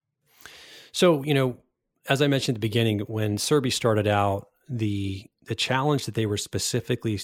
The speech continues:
trying to solve was around marketing applications. So kind of those apps that you see in the MarTech stack. So think of, like, the MailChimps and all those types of apps.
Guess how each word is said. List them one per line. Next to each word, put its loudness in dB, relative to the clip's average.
trying -2
to -14
solve -4
was -4
around -2
marketing 0
applications. -6
So -4
kind -2
of -2
those -2
apps -2
that -2
you -2
see 0
in -2
the 0
MarTech -4
stack. -6
So -2
think -2
of, -4
like, -6
the 2
MailChimps 0
and -6
all 0
those -2
types -10
of -4
apps. -6